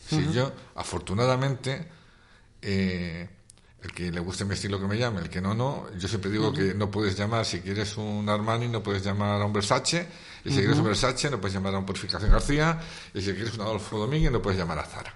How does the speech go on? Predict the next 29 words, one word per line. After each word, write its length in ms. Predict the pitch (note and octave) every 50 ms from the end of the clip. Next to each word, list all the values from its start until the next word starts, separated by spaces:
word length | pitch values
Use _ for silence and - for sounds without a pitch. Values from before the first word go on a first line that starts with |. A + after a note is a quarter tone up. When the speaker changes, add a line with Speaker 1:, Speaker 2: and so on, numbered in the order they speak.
| - - - - - - -
Speaker 2:
Ujú. 240 | D3+ C#3+ B2 C3+ C#3+
Speaker 1:
Pero 60 | C#3 F2+
es 40 | F2
que 60 | G#2
aquí 180 | F#2+ - B2 A2+
llamas 380 | G#2+ A#2+ B2 A#2 F2 E2+ -
a 80 | - F2+
Versace 420 | E2+ D#2 - - A#2+ - - D3 -
para 160 | C3 G#2 F2
que 60 | E2+
te 80 | D#2+ F#2+
haga 80 | E2+ E2
un 60 | D#2+
Zara. 260 | - - - - - - - - - - - - - - - - - -
Speaker 2:
Ya. 160 | D3 A#2 - - - - - - - - G#2
Speaker 1:
Y 40 |
ese 100 | G#2 A#2+
es 80 | - -
un, 80 | C3 C3 F#3+ -
y 40 |
ese 120 | A#2 A2+ C#3
es 80 | B2
un 80 | C3 A#2+
problema, 440 | - F#2 E2 D#2+ D#2+ D2 C2+ B1 E2
¿no? 120 | - A#2+ - -
Speaker 2:
<laughs> 80 | - -
Sí, 120 | - - C#3 B2
sí. 60 | - C#3+
Speaker 1:
Entonces, 400 | G#2+ G2+ C#3+ D3 C#3+ - -